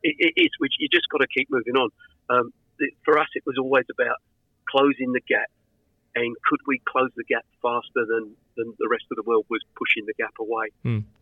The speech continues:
Speaker 1: Um, and we are in some areas, and in some areas we're not. And we just gotta keep working on that and looking at why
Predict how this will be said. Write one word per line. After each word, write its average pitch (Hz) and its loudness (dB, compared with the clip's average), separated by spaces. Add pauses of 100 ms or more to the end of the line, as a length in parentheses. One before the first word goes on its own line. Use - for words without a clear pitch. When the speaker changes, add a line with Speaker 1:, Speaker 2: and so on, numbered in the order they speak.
(120)
Speaker 1:
Um, 117 -4 (280)
and 127 -2 (560)
we 127 0
are 131 4
in 120 -2 (100)
some 127 2
areas, 151 2
and 113 -8
in 117 -6
some 123 -6
areas 120 -4
we're 117 -10
not. 120 -4
And 107 -20
we 113 -16
just - -16
gotta 117 -10
keep 117 -16
working 117 -10
on 113 -16
that 120 -10
and - -20 (320)
looking 123 -12
at - -10
why 123 -2